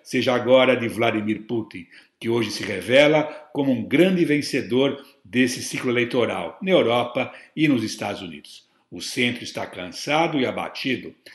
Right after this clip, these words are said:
se mostra incapaz de resistir a forças demagógicas que falam em construir muros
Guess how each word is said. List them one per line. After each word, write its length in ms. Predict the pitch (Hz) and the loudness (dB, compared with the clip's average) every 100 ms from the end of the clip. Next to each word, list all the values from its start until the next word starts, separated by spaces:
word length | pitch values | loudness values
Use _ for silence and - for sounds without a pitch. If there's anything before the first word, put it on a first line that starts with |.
| - | -20
se 200 | - 180 | -6 -2
mostra 340 | 156 147 139 139 | 4 4 4 -2
incapaz 720 | 127 117 - 127 131 127 92 | -2 -2 -2 0 2 2 -2
de 160 | 101 101 - - | -8 -10 -12 -18
resistir 920 | - 117 107 104 - - 139 120 - - - | -6 -6 -4 -6 -10 -2 0 0 -2 -16 -10
a 160 | 107 | -8
forças 520 | - 135 135 127 120 | -6 0 0 0 -4
demagógicas 1040 | 110 113 104 95 123 123 101 - 90 - - _ _ | -2 -2 -4 -2 2 2 0 -6 -12 -16 -20 _ _
que 140 | 113 | -10
falam 320 | - 147 147 | -2 2 4
em 60 | 131 | 2
construir 500 | 127 131 117 117 107 | -2 -4 -4 -4 -4
muros 560 | 107 160 143 98 - | 2 4 4 2 -8